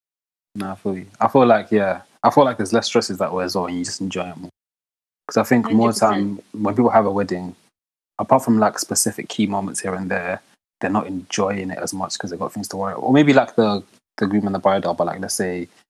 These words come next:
Speaker 1: best man or people, like, close relatives, they don't really get to enjoy it as much 'cause they're trying to organise shit, sort shit out and that. It's kinda
Speaker 2: Yeah,
Speaker 1: like,
Speaker 2: they have to
Speaker 1: if
Speaker 2: be the
Speaker 1: everyone
Speaker 2: ones
Speaker 1: Yeah.
Speaker 2: dishing food and stuff. <laughs>
Speaker 1: If it's just everyone has good vibes, you're not inviting, like,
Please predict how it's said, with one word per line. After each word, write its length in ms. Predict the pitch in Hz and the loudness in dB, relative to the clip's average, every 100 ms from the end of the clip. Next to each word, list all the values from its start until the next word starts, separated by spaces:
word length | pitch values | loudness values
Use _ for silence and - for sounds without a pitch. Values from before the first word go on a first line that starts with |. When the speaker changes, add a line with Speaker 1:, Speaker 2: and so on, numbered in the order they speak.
| _ _ | _ _
Speaker 1:
best 220 | - 95 101 | -6 -4 -2
man 180 | 95 | -4
or 60 | 92 | -4
people, 440 | 101 - 90 90 - _ _ _ | -8 -6 -6 -6 -12 _ _ _
like, 260 | 95 90 - - _ _ _ | -8 -6 -8 -18 _ _ _
close 200 | 104 98 | -6 -4
relatives, 400 | 101 90 90 90 | -4 -4 -6 -8
they 80 | - | -2
don't 120 | 120 | 0
really 120 | 107 101 | 0 -4
get 100 | 101 | -6
to 60 | 98 | -6
enjoy 220 | 92 101 | -4 -4
it 60 | 92 | -4
as 80 | |
much 180 | 95 90 | -6 -10
'cause 120 | - 87 | -12 -10
they're 100 | 87 | -8
trying 180 | - 87 | -6 -6
to 40 | |
organise 520 | - 92 95 92 - | -6 -8 -8 -8 -8
shit, 140 | - - | -8 -8
sort 280 | - 101 87 | -8 -8 -8
shit 120 | - | -8
out 220 | 90 87 | -8 -8
and 120 | 90 92 | -12 -14
that. 160 | 92 - _ _ _ _ _ _ _ | -14 -14 _ _ _ _ _ _ _
It's 120 | 208 | -2
kinda 120 | 208 202 | 0 2
Speaker 2:
Yeah, 240 | 196 185 | 2 0
Speaker 1:
like, 80 | 190 | 0
Speaker 2:
they 80 | 208 | -2
have 160 | 202 - | -2 -2
to 80 | |
Speaker 1:
if 60 | 220 | -2
Speaker 2:
be 40 | 220 | 2
the 40 | |
Speaker 1:
everyone 340 | 220 202 196 190 | 2 2 0 -2
Speaker 2:
ones 180 | 185 _ _ _ - | -8 _ _ _ -10
Speaker 1:
Yeah. 300 | 98 - - _ - | -10 -10 -18 _ -4
Speaker 2:
dishing 360 | 208 - 190 | -2 -2 -6
food 260 | - 214 202 | -4 -2 -2
and 160 | 185 196 | -6 -8
stuff. 280 | - 202 - - | -6 -6 -6 0
<laughs> 340 | 330 - 269 _ _ _ _ | 0 0 -12 _ _ _ _
Speaker 1:
If 140 | 107 101 | -8 -4
it's 100 | 107 | -4
just 160 | 104 | -2
everyone 280 | 110 104 104 | 0 0 -2
has 140 | 98 95 | -4 -6
good 180 | - 92 | -6 -4
vibes, 600 | - 92 92 92 - - _ _ _ _ | -2 0 -2 -6 -10 -16 _ _ _ _
you're 100 | 113 | -2
not 80 | 107 | 0
inviting, 480 | 104 107 101 98 98 | 0 2 2 -2 -2
like, 400 | 92 90 - | -2 -2 -8